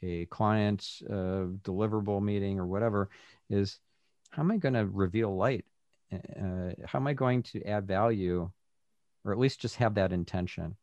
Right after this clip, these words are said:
I'm going to reveal light, or I'm going to add value, or I'm going to make a difference, uh, for these people, uh, in this interview or on this client call or prospect call.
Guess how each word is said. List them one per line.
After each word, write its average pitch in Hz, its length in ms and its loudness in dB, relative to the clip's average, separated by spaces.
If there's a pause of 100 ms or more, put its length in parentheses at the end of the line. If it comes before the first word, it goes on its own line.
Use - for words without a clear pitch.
(320)
I'm 104 180 4
going 104 320 6
to 95 140 2
reveal 85 380 6
light, 80 320 4
or 85 240 2
I'm 87 100 0
going 87 280 -4
to 82 120 -8
add 85 200 -8
value, 87 380 -4
or 85 80 -6
I'm 85 120 -6
going 87 340 -4
to 82 360 -6 (300)
make 90 200 -2
a 90 40 -4
difference, 85 640 -4 (380)
uh, 85 240 -6
for 90 260 -6
these 82 200 -4
people, 85 520 -4 (420)
uh, 85 280 -4 (300)
in 90 120 2
this - 320 -4 (300)
interview 95 760 0
or 80 500 -4
on 85 580 0 (420)
this 85 440 -4 (200)
client 98 360 2
call 92 280 0
or 85 100 -2
prospect 82 520 -6
call. 87 360 -8